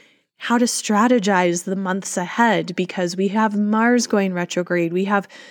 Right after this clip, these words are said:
a series of Mercury retrogrades. We have really potent eclipses, and Jupiter in Aries. So it's like, it's gonna be bumpy at times, and you wanna know when to move forward and when to take a moment and rest,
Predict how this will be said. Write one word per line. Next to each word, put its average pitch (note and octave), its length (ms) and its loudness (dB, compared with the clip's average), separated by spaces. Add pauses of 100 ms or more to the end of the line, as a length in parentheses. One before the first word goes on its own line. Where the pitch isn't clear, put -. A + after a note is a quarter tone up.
(160)
a G#3+ 80 -2
series B3 540 2
of G#3 120 0
Mercury G3+ 480 0
retrogrades. F3 640 -4
We F#3 100 -2
have F#3 280 -2 (340)
really A#3+ 340 4
potent A3 440 -2
eclipses, - 720 -2 (340)
and G3+ 220 0
Jupiter A3+ 440 2
in G#3+ 100 0
Aries. F3+ 440 0
So F#3+ 220 0
it's F3 180 -2
like, E3 320 0 (420)
it's G#3 200 0
gonna A#3 240 2
be A3+ 140 2
bumpy G3 580 -2
at E3 100 0
times, E3+ 480 -4
and F#3 140 -2
you F#3 80 -2
wanna G3+ 220 2
know G3 180 2
when F#3 260 -2
to - 140 -6
move F#3 180 0
forward G3+ 520 0 (640)
and G#3 200 4
when G3 160 2
to F#3+ 320 2 (260)
take - 380 -2
a G3 80 0
moment F#3 420 -2
and F#3+ 220 -4
rest, - 500 -2